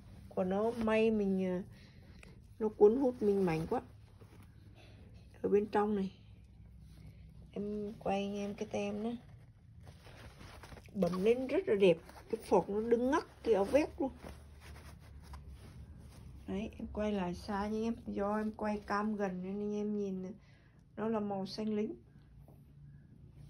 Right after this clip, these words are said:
Đang còn tem cờ đầy đủ ở trên áo ha. Đằng sau đẹp, nó là tầm chín mươi, à,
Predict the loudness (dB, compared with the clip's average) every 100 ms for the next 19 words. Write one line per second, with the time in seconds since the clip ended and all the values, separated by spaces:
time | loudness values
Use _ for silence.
0 | -20 -20 -20 -20 -20 -6 -4 -2 -2 -2
1 | -2 0 0 -2 -2 -2 -2 -2 -4 -4
2 | -6 -6 -6 -8 -4 -4 -2 -2 0 -2
3 | -4 -10 -14 -14 -14 -16 -16 -16 -16 -8
4 | -6 -6 -4 -2 0 2 0 -4 -10 -6
5 | -4 -2 -2 -2 -2 -4 -2 -2 -2 -6
6 | -6 0 2 0 -2 -4 -2 0 0 -2
7 | -4